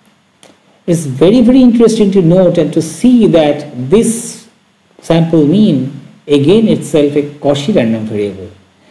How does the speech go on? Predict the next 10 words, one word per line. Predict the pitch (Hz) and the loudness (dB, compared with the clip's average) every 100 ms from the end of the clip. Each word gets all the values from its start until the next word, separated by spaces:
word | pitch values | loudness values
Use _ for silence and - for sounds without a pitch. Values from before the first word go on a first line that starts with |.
| _ | _
But | - 139 | -10 -2
remember, | 151 190 165 | 0 2 2
it's | - - | 0 -2
a | 135 | -6
standard | - 143 156 180 147 | -4 -2 0 0 -2
Cauchy, | - 113 - 92 - _ _ | -2 -4 -4 -12 -20 _ _
and | 151 135 135 | -4 0 0
this | 185 - - - _ _ - | 0 -4 -16 -20 _ _ -6
distribution | 151 - 165 151 151 151 | -4 0 0 2 0 -2
is | 151 | -4